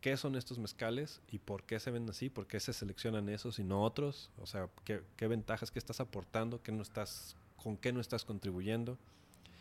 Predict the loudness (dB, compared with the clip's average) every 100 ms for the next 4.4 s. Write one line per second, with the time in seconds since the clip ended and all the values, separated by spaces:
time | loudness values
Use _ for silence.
0 | -20 -20 -20 -20 -16 0 4 6 6 6
1 | 4 6 6 6 4 4 4 4 4 2
2 | -2 2 2 4 4 4 4 2 -2 -2
3 | -4 0 0 2 0 -4 -4 -2 -2 -4
4 | -6 -6 -4 -6